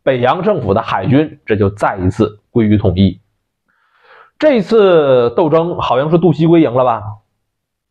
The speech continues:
事儿还没完，二四年年底，第二次直奉大战爆发。那曹锟的直系政权呢，被推翻，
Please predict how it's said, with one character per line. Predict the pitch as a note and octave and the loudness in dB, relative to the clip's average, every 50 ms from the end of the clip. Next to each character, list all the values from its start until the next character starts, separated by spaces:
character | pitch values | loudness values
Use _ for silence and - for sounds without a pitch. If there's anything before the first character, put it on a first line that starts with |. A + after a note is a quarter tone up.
| _ _ - | _ _ -12
事 | - - G3 | -4 -2 -2
儿 | D#3 - | 0 0
还 | C3+ | -2
没 | C3 C#3+ D#3+ | 0 0 2
完， | D3 A#2 A#2+ D3 - - - - - _ _ _ _ _ | 2 2 0 -2 -4 -8 -14 -18 -20 _ _ _ _ _
二 | - A#3 G#3+ F3 E3 | 0 2 2 2 2
四 | E3 - B3+ B3 F3+ | 0 0 0 0 2
年 | D3+ E3+ F#3+ | 2 0 0
年 | E3+ F3 G3+ A3+ | 2 0 0 0
底， | G3+ D3+ E2+ F2+ E2+ - | 0 -2 -2 -4 -8 -6
第 | _ A3+ B3+ | _ 0 2
二 | C4 A#3+ F#3 D3+ - | 2 2 2 0 -2
次 | - C#3 - | -2 -4 -2
直 | - A2+ B2 | 0 -2 0
奉 | A#2+ C#3+ B2+ A#2+ | 0 0 -2 -2
大 | A#2+ A2+ G#2+ | -4 -2 -2
战 | A2+ A#2+ A2 G2 - - - | -2 -2 -2 -4 -8 -4 -4
爆 | B2+ A#2 | -4 -2
发。 | A2 A2 G#2+ A2 - - - - _ _ _ _ | 0 -2 -2 -2 -4 -8 -16 -20 _ _ _ _
那 | - E3+ F3+ F3 D#3+ - | -2 0 0 0 0 -2
曹 | - - - C#3 D#3+ G3 | -2 -2 0 2 2 2
锟 | G#3 - G3+ G#3 G#3+ | 2 2 0 0 0
的 | G3 E3+ | 0 -2
直 | - - A2 A#2+ C#3+ D#3 | -2 -2 0 0 0 2
系 | - G3+ F#3 D3+ B2+ | 2 2 2 2 2
政 | - F3+ D#3+ C3+ | 0 -2 -2 0
权 | C3 G#2 G2+ A#2+ | 0 0 0 0
呢， | B2+ A#2 G#2 | 0 -2 -2
被 | - B2 A2+ | -2 -2 -2
推 | - - C3+ C3 | 0 -2 -2 0
翻， | C#3+ C#3 C3+ | -2 -4 -4